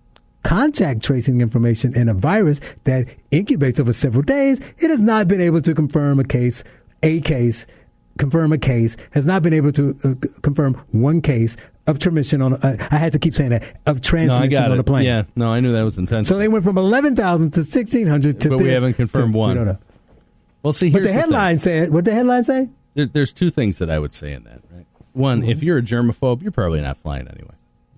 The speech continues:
Speaker 1: Right.
Speaker 2: Okay. If you're scared of the coronavirus, you're probably not getting on a plane at this point. So, uh, make your choice, right? Make, make your life choice. Rent a car if it really scares you.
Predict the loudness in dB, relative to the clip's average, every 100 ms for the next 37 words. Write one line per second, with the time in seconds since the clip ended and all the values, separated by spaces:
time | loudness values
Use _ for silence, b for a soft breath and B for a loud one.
0 | -14 -10 -6 -6 -4 -4 -2 -4 0 -2
1 | -2 -4 0 0 -2 -4 -4 -2 0 0
2 | 0 0 -2 -4 -2 -2 -2 -4 -2 0
3 | 0 0 0 -2 -2 -2 -4 -6 -6 -6
4 | -10 -20 _ -20 -20 _ _ _ _ _
5 | -2 0 0 -4 -10 _ _ _ _ -20
6 | -8 -2 -2 -2 -4 -6 -6 -12 -20 _
7 | -6 -2 -2 -4 _ -4 -4 -2 -6 -2
8 | -2 -2 -2 -2 -4 -4 -4 -8 _ _
9 | -2 -2 -4 -4 -2 0 -2 -4 -8 -6
10 | -4 -4 -6 -10 -14 -16 -20